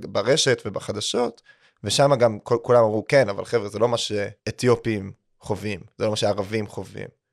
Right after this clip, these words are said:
קודם כל, נראה לי זה טוב לשאול ולענות, האם זה באמת נכון, ושנית, איך ההבדל הזה נראה במח"ש, בוועד נגד עינויים, ב-, בצד השני, כאילו, של התלונה?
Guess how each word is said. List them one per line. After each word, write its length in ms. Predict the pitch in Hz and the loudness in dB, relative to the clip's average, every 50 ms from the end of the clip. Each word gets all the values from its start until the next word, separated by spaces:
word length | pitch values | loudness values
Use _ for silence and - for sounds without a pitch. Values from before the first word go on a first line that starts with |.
| _ _ _ _ _ _ _ _ | _ _ _ _ _ _ _ _
קודם 160 | - 127 135 | 0 0 2
כל, 180 | 139 127 107 98 - _ _ _ _ _ _ _ - | 2 2 0 0 -4 _ _ _ _ _ _ _ -10
נראה 240 | 110 104 101 104 | -6 -2 0 0
לי 100 | 98 101 | 0 -2
זה 240 | 98 98 101 101 98 - - - _ _ _ | -4 -8 -10 -10 -10 -10 -12 -16 _ _ _
טוב 300 | - 107 104 104 101 101 | -4 -2 -2 -2 -4 -8
לשאול 380 | 101 98 - - 101 101 104 104 98 | -10 -10 -8 -6 -4 -2 -2 -2 -2
ולענות, 380 | 101 104 110 113 143 120 - | 0 0 2 2 2 0 0
האם 180 | 107 110 110 107 | -2 -4 -4 -4
זה 100 | 104 104 | -6 -4
באמת 240 | 101 107 107 104 - - | -4 -4 -4 -6 -10 -10
נכון, 460 | 104 - - - 98 98 104 107 98 | -12 -12 -10 -8 -6 -6 -6 -6 -6
ושנית, 680 | 98 98 - _ _ _ - - - 127 180 175 - _ _ _ _ _ _ _ _ _ _ _ _ _ _ _ - | -10 -12 -14 _ _ _ -12 -8 -6 -4 -4 -4 -6 _ _ _ _ _ _ _ _ _ _ _ _ _ _ _ -6
איך 160 | 113 117 117 | -4 0 4
ההבדל 320 | 127 117 117 107 117 120 117 | 4 4 4 6 6 6 6
הזה 200 | 117 113 110 107 | 6 4 2 0
נראה 520 | 110 107 92 - - 95 101 104 101 101 101 - _ _ _ _ _ - | -2 -2 -2 -2 -2 -2 -2 -2 -4 -4 -6 -10 _ _ _ _ _ -16
במח"ש, 840 | 110 - - 107 95 101 120 143 143 - 139 135 123 110 101 - - 107 | -8 -4 -2 -2 2 4 2 2 4 4 2 4 4 2 0 -2 -6 -8
בוועד 480 | 107 104 107 101 104 98 101 104 104 104 | -4 -2 0 0 0 -2 -2 -4 -4 -4
נגד 240 | 104 95 101 95 101 | -6 -10 -10 -10 -10
עינויים, 640 | 101 98 101 107 123 135 131 123 107 104 104 98 - - | -10 -8 -6 -4 -4 -2 -2 -4 -6 -8 -10 -12 -10 -6
ב-, 260 | - 107 107 104 101 101 - - _ - | -4 -2 -2 -2 -2 -4 -8 -14 _ -10
בצד 260 | 104 98 - 123 117 | -8 -4 0 0 0
השני, 480 | 120 113 - 117 113 113 117 120 110 107 | 0 0 -2 -2 -2 -2 -2 -4 -4 -6
כאילו, 240 | - 107 101 101 98 | -8 -10 -10 -10 -10
של 180 | - - 95 90 | -10 -10 -8 -8
התלונה? 600 | 95 - - - _ _ - - - 101 98 98 | -8 -8 -10 -14 _ _ -12 -10 -8 -8 -8 -8